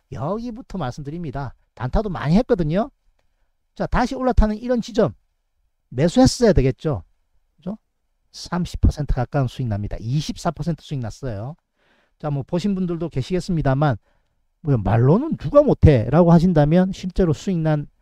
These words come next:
현황 여러분들께 소개해 드릴 수 있습니다. 와이지 플러스 이십사 퍼센트 수익입니다. 이십사 퍼센트 수익. 효성중공업 좀 이따 한번 볼 텐데요. 자, 이것도 십 퍼센트, 팔 퍼센트 정도 수익. 자, 농심 구 퍼센트 수익. 그죠?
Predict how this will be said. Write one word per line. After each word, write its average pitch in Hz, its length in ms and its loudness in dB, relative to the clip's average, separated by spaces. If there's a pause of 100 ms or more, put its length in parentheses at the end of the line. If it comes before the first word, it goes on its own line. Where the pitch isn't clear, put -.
(200)
현황 139 460 4
여러분들께 143 440 4
소개해 139 380 6
드릴 131 200 2
수 - 100 -4
있습니다. 107 300 -2
와이지 147 560 4 (260)
플러스 - 320 0
이십사 156 600 0
퍼센트 190 360 4
수익입니다. 120 580 -6 (480)
이십사 131 320 -2
퍼센트 143 320 2
수익. 143 360 0 (420)
효성중공업 185 600 4
좀 196 120 2
이따 170 140 2
한번 165 160 2
볼 139 100 6
텐데요. 175 480 6 (400)
자, - 120 -8
이것도 180 220 0
십 - 200 -2
퍼센트, 190 400 8
팔 - 160 2
퍼센트 190 320 2
정도 147 220 0
수익. 143 440 2 (360)
자, 151 120 2
농심 139 480 4
구 - 140 -6
퍼센트 180 400 6
수익. 127 380 -6 (1200)
그죠? 175 260 -8